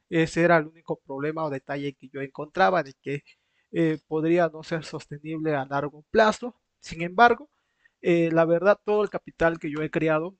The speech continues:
eh, mis ahorros, las inversiones, porque invierto en G B M, eh, eh, sé que se puede ganar bastante dinero por internet,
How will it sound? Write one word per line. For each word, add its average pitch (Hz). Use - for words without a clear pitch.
eh, 147
mis 139
ahorros, 156
las 143
inversiones, 151
porque -
invierto 151
en 156
G 147
B 147
M, 147
eh, 147
eh, 156
sé 185
que 180
se 170
puede 165
ganar 147
bastante 160
dinero 147
por 147
internet, 135